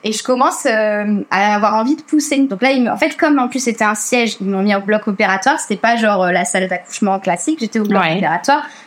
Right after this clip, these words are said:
Speaker 1: Donc tout est un peu long, tu vois, le temps d'y arriver, machin. Euh, et là, euh, on... on me dit qu'on va me poser la péri, sauf que je n'arrive pas à pas pousser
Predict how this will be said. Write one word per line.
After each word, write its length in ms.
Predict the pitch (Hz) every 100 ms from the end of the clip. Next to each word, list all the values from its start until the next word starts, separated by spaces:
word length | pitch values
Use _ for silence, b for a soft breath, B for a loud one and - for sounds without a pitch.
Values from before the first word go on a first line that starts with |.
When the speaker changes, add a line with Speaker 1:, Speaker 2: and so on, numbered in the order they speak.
| -
Speaker 1:
Donc 140 | 214
tout 160 | - 226
est 40 | 226
un 120 | 208
peu 160 | 226 240
long, 260 | 269 311
tu 140 | 311 226
vois, 160 | 247
le 120 | 226
temps 180 | 196 196
d'y 100 | 190
arriver, 420 | 185 190 202 269
machin. 520 | 277 190 - 254 285 294 B B B B -
Euh, 300 | 180 175 175 -
et 120 | 185
là, 400 | 208 339 302 214
euh, 60 | -
on... 560 | 202 202 190 185 180 311 285 - _ _ _ _ -
on 60 |
me 220 | 190 202
dit 260 | 202 202 277
qu'on 480 | - 226 196 190 190
va 140 | 196
me 80 | 208
poser 240 | 214 208 254
la 120 | 208
péri, 440 | - 196 196 311 - - - - - - - -
sauf 200 | - 254
que 100 | 262
je 60 | 208
n'arrive 320 | 185 175 202
pas 140 | - 285
à 100 | 196
pas 140 | 208 247
pousser 440 | 277 277 262